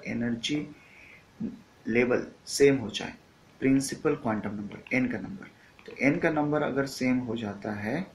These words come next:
किसी भी दो orbital के लिए, जैसे टू एस और टू पी के लिए same हो गया है, तब हम लोग n plus L का value लेंगे। तो जिसका low value एन plus एल होगा उसमें electron first आए। तो यहाँ पर देखिए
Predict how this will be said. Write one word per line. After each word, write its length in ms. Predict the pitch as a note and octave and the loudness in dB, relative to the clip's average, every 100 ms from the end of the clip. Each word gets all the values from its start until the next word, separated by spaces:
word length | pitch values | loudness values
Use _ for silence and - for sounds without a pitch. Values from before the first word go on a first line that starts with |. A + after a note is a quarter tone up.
| - - - - - | -20 -20 -20 -20 -4
किसी 300 | B2 A#2 C3 | -4 0 -2
भी 120 | B2 | -2
दो 220 | A2+ A#2 A2 | 0 0 -2
orbital 440 | G#2+ G#2+ G#2 G#2+ G2+ | -2 -6 -4 -8 -6
के 80 | A2 | -8
लिए, 280 | G2+ A2+ C#3 | -4 0 0
जैसे 340 | B2+ G#2+ - | 0 -2 -4
टू 240 | A#2 A#2+ A#2+ | -6 -4 -2
एस 160 | A2+ | -2
और 80 | A2 | -6
टू 100 | - | -6
पी 180 | A2+ A#2 | -4 -2
के 120 | A2+ | -2
लिए 80 | A2+ | -2
same 220 | - C3+ | 0 0
हो 120 | B2+ G#2 | 0 -4
गया 220 | A2 G#2 | -4 -4
है, 160 | A2 - - - - - - | -2 -4 -6 -20 -20 -18 2
तब 160 | C#3 D3 | 4 4
हम 220 | C3+ A#2+ | 0 0
लोग 280 | A#2+ D3 - - - - - - | 2 2 0 -14 -20 -20 -2 4
n 260 | C#3 D#3+ D#3+ - | 6 4 -2 -4
plus 440 | C3+ C3 C3+ - - - - | 0 0 0 -6 -12 -4 2
L 280 | C#3 C#3+ D3 - | 4 4 0 0
का 160 | A#2+ B2+ B2 | 0 0 0
value 380 | A2+ G#2+ G#2+ A2 | -2 0 -2 -2
लेंगे। 400 | G#2+ C3 A#2 - - - | 0 0 -2 -6 -14 -12
तो 60 | A#2 | -4
जिसका 460 | C3 B2+ - D#3 | -2 -2 2 4
low 300 | D#3 C3 C3+ C#3+ | 6 6 6 6
value 400 | C3+ C3+ C#3 C#3 | 4 6 4 2
एन 160 | B2+ B2 | 0 0
plus 280 | C3 B2 - | 0 -2 -2
एल 180 | B2 A#2+ | 0 0
होगा 340 | A2+ G#2+ B2+ D3 G3 - - - - - - - | 0 -4 -2 -4 -4 -14 -20 -20 -20 -20 -14 -10
उसमें 420 | - - C#3 C#3+ | -10 -4 2 2
electron 640 | C#3+ A2+ A2 - - A2+ A2 | 2 0 0 -2 -6 -4 -4
first 380 | - C3 B2+ - | -4 -2 -2 -6
आए। 100 | - - - - | -12 -14 -8 -2
तो 60 | |
यहाँ 360 | A#2+ A2+ G#2+ A#2 | 0 0 0 -2
पर 160 | A#2+ | -2
देखिए 260 | A2+ A#2+ G#2 | -2 -2 -4